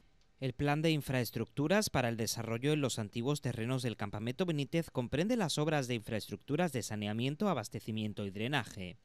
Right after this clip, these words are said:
Se retirarán los restos de soleras de los antiguos barracones que se encuentren afectados en el ámbito de esta actuación. Posteriormente se procederá al desbroce y regularización de los terrenos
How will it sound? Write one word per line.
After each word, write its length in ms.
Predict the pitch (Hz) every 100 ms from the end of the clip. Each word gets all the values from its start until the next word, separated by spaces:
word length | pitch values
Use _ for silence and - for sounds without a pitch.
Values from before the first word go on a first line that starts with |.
| - - - - -
Se 180 | - 131
retirarán 560 | 113 113 110 110 139 214
los 160 | 175
restos 460 | 113 120 - 143 123
de 80 | 110
soleras 480 | - 104 120 156 143
de 80 |
los 160 | 113 -
antiguos 400 | 104 123 123 104
barracones 720 | 170 165 131 127 131 135 - - - -
que 140 | - 113
se 120 | 123
encuentren 480 | 110 170 214 143 117
afectados 580 | 98 104 - 143 196 139
en 100 | 117
el 120 | 117
ámbito 320 | 151 190 180
de 140 | 120
esta 180 | 101 -
actuación. 680 | 95 - 101 - 139 101 90 - - - - -
Posteriormente 720 | 110 - 113 120 139 151 220
se 140 | - 131
procederá 540 | 104 - 104 101 143
al 140 | 214
desbroce 480 | 170 104 110 117 -
y 60 | 135
regularización 800 | 117 101 101 98 - 92 131 160
de 80 | 170
los 160 | 117
terrenos 500 | - 104 123 131 135